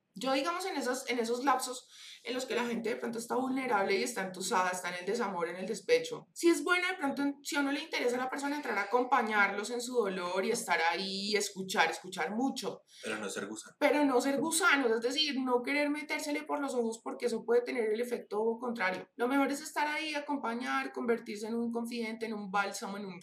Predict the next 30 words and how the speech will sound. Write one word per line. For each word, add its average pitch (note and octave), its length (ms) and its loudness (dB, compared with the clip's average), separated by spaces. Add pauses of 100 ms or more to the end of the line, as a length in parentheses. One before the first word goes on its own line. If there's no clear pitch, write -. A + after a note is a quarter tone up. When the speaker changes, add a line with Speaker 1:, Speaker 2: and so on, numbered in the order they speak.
Speaker 1:
refugio. F#3 680 -8 (320)
Y B3+ 180 8
eso A#3+ 180 8
sí C4 220 -4
hace B3 220 0
que C4 80 -4
la B3 120 -2
persona G#3+ 300 -4
gane A3 180 -2
una A#3 200 -2
cantidad A3+ 400 -4
de B3 100 -4
puntos, D#4 380 -8
pero D4 180 -4
sin B3+ 180 -6
querer A3 240 0
metérsele B3+ 500 -4
por C4+ 200 -6
los G#3 140 -4
ojos, F#3 280 -8
respetándole A3 640 0
como C4+ 300 -6
todo G#3+ 180 2
ese G3 160 0
tiempo A#3 480 2
de, B3 220 4
de A3+ 160 -2
proceso G3 500 -2
del A#3+ 160 -2
asunto. G3 540 -6